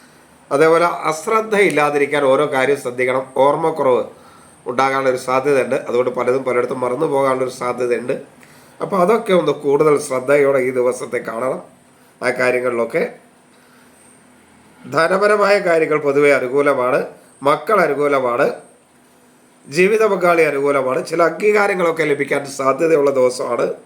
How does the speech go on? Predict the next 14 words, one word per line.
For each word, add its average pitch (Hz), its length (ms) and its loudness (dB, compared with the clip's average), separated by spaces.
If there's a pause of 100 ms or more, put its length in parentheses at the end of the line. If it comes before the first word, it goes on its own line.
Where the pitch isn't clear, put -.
(1500)
കുടുംബത്തിലൊരു 190 580 2
സ്വസ്ഥതയും 175 600 2
സമാധാനവും 156 760 2
ഒക്കെ 131 160 -4
ഉണ്ടാകും. 131 460 0 (520)
തൊഴിലൊക്കെ 208 380 4
അത്ര 220 300 0
അനുകൂലമല്ല. 143 720 2 (1040)
തൊഴിലാളികളും 151 640 2
സഹപ്രവർത്തകരുമായിട്ടൊക്കെ 151 1080 2
ചില 143 160 -4
അഭിപ്രായ 143 500 0
വ്യത്യാസങ്ങൾ 143 580 -2
ഉണ്ടാവാം. 127 420 2